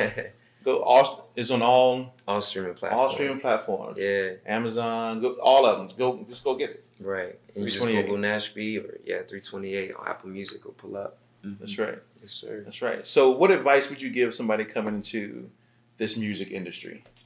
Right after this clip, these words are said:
Speaker 1: Oh, man. I would say, remember who you are.
Speaker 2: Mm.
Speaker 1: Remember why you do it. And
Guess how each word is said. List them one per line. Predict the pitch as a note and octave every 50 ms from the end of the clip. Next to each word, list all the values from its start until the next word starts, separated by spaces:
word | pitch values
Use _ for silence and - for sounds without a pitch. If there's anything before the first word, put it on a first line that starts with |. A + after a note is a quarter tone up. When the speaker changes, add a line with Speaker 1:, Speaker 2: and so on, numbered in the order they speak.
| - - - - - _ _ _ _ _ _ _
Speaker 1:
Oh, | - G2+ G#2 G2+ G2
man. | F#2 F#2 G2 G2 G2+ G2 F#2+ F2+ E2 - _ _ _ _ _ _ _ _ _ -
I | A2 A#2
would | A#2 A2+
say, | - - - A2+ G#2+ G#2 G2+ G2 F#2+ F#2 F2+ - - _ _ _ _ _ _ _ _ _ _ _ _ _
remember | G2 G2 G2 G2+ A2 A2+ A2+ A2
who | G#2+ G#2+ G#2+
you | G#2 G2+ G2 F#2+ F#2 F2+
are. | F2+ F2+ F2+ F2 F2 - _ _ _ _ _ _ _ _ _ _ _ _ _ -
Speaker 2:
Mm. | F2+ F#2+ G2 F#2+
Speaker 1:
Remember | F#2 F#2+ G2 G2+ G#2 G#2 G#2
why | G2+ G2 G2 F#2+
you | F#2 F#2 F2 F2 _
do | - G#2 A2+ A#2 G#2+
it. | F#2 E2+ - - _ _ _ _ _ _ _ _ _ _ _ _ _ _ _ -
And | G2 G2 F#2+ F#2+ F2+ F2+ F2